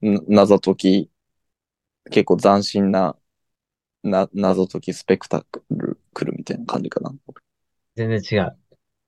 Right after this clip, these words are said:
Speaker 2: 狼少女と黒王子。
Speaker 1: なんだ、黒王子って。
Speaker 2: ちょっとね。
Speaker 1: 黒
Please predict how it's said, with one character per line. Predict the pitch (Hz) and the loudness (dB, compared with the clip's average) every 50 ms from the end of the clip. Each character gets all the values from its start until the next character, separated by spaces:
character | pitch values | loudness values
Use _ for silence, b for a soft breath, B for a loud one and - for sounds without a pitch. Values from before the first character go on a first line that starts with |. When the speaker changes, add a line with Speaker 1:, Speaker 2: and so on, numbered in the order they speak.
| _ _ _ _ _ B B B B B _ _ _ | _ _ _ _ _ B B B B B _ _ _
Speaker 2:
狼 | - 131 143 139 160 156 156 160 151 | 4 4 6 6 6 6 6 4 2
少 | 156 - 160 156 | 2 2 2 4
女 | 135 127 127 | 2 2 0
と | 117 - | -2 -6
黒 | - - 117 117 117 117 110 | -4 0 4 6 6 6 6
王 | - - 127 113 110 101 90 | 4 0 0 0 0 0 -2
子。 | 90 - - - _ _ _ _ _ _ _ _ _ _ _ _ _ _ _ _ _ _ _ _ _ _ | -4 -10 -16 -20 _ _ _ _ _ _ _ _ _ _ _ _ _ _ _ _ _ _ _ _ _ _
Speaker 1:
な | - 131 143 | 4 6 6
ん | 170 | 6
だ、 | - - | 6 4
黒 | - - - 64 - | 2 2 2 4 4
王 | - - - - | 2 4 2 2
子 | - - - - | 0 -4 -8 -8
っ | _ | _
て。 | - - - _ _ _ _ _ _ _ _ _ _ _ _ b b b b b _ _ _ _ _ B B B B | -18 -20 -20 _ _ _ _ _ _ _ _ _ _ _ _ b b b b b _ _ _ _ _ B B B B
Speaker 2:
ち | - - | -2 -2
ょ | 151 | 2
っ | |
と | 147 151 | 4 8
ね。 | |
Speaker 1:
黒 | 170 202 220 | 8 8 8